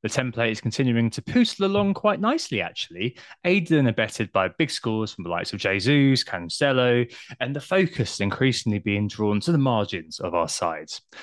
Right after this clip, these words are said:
Just to let you know, we're recording on Monday the fifteenth of August as the Liverpool Palace game is in progress,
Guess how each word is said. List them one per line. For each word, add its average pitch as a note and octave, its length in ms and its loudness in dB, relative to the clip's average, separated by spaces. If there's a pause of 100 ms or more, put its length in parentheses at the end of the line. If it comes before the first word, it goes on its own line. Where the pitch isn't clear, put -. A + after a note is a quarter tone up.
(160)
Just - 160 0
to - 60 2
let A2 60 2
you C#3+ 60 2
know, F#3 180 4
we're C3+ 200 4
recording B2 420 2
on G#2+ 140 2
Monday D#3+ 400 2
the A2 100 -2
fifteenth - 320 -6
of G#2+ 140 -4
August G#2 460 -2
as G#2 240 -4
the B2+ 80 0
Liverpool E3 260 2
Palace F3 320 0
game G2+ 300 0
is A2 180 -4
in A#2 80 -2
progress, - 520 0